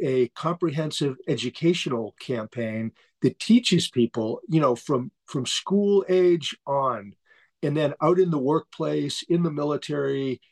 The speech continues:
you know, in the, in the population, that, hey, you know, stigma, there's no place for it. It's really a form of discrimination or prejudice that's based on ignorance. And so I think we need an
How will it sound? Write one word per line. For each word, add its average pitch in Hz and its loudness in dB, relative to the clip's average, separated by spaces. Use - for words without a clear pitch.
you 147 -2
know, 135 -2
in 175 2
the, 160 0
in 175 2
the 170 0
population, 135 -4
that, 127 -2
hey, 135 -2
you 139 -2
know, 123 0
stigma, 160 0
there's 120 -2
no 160 2
place 147 -2
for 120 -10
it. - -20
It's - -4
really 185 6
a 127 -6
form 156 2
of 120 -2
discrimination 135 0
or 127 0
prejudice 139 -2
that's 123 0
based 175 4
on 135 0
ignorance. 123 -2
And 156 4
so 160 4
I 143 4
think 220 2
we 202 4
need 160 4
an 147 -2